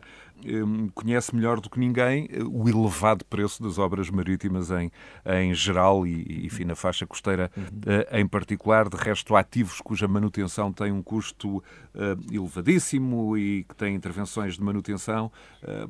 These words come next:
Speaker 1: porque objetivamente estamos ali também, hum, a lidar com uma entidade viva como, como é o mar. Como é que este equilíbrio
Speaker 2: Uhum.
Speaker 1: aqui tem que ser, hum, hum,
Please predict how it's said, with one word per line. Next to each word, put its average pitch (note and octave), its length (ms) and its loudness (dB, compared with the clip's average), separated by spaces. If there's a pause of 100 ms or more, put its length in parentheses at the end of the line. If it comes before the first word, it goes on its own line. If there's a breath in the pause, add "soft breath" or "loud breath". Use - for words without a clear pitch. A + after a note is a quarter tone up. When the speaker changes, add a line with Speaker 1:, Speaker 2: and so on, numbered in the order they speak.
(280)
Speaker 1:
porque - 220 -4
objetivamente G#2+ 680 -2
estamos G#2+ 260 -6
ali G#2+ 160 -2
também, G#2 320 0 (380 loud breath)
hum, F#2+ 880 -2 (720)
a F#2 40 0
lidar G2 240 6
com - 120 2
uma G#2+ 100 8
entidade G#2 500 4
viva G2+ 460 4
como, G#2+ 420 6 (280 loud breath)
como A#2+ 200 8
é A#2+ 60 10
o A2+ 80 10
mar. F2 320 6 (240 loud breath)
Como G#3 180 8
é A3+ 60 10
que A3 140 4
este - 260 4
equilíbrio D3 580 6
Speaker 2:
Uhum. C3+ 60 8
Speaker 1:
aqui C#3 300 2
tem C3 240 2
que - 80 -8
ser, B2+ 320 2
hum, G#2 560 2
hum, - 0 -